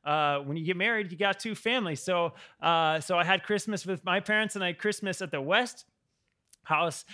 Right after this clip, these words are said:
And at the West house, you walk into their living room on Christmas Day, and you might expect to see, um, a tree with, uh, with a pile of presents beneath it. But this is more like a, a pile of presents, and the tree was buried in it.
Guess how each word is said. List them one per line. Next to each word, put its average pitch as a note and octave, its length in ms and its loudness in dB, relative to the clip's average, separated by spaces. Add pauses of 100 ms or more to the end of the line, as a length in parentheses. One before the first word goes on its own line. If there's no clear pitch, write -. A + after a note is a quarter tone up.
(180)
And F#3+ 180 0
at D#4+ 200 6
the C4+ 120 6
West A3 360 4
house, E3+ 340 4
you F#3+ 120 -2
walk A#3 260 4
into G#3+ 220 -4
their F#3+ 140 2
living G3 260 0
room D#3+ 160 -2
on D3 120 -4
Christmas F#3 440 -6
Day, E3 380 0 (280)
and D#3+ 420 0 (380)
you G3 100 -4
might A#3 200 0
expect G3+ 420 0
to F#3+ 80 -6
see, E3+ 560 -6 (320)
um, D3 640 0 (180)
a D#3 80 -2
tree E3+ 440 -2
with, D#3 320 -6 (260)
uh, D3 400 0
with D3 360 -6
a C#3 80 -6
pile D#3+ 340 4
of E3 120 -2
presents D#3 320 -2
beneath D3+ 320 -8
it. D#3 200 -6 (280)
But - 220 0
this G#3 160 0
is B3 100 -4
more A3+ 220 2
like F3+ 280 6
a, D#3+ 120 2 (160)
a E3+ 60 -4
pile F#3 400 6
of C#3+ 120 -2
presents, E3 320 4
and D3+ 140 -4
the C3 40 -8
tree F3 320 -2
was B2+ 260 -2
buried C3 560 2
in G3+ 140 8
it. F3+ 360 8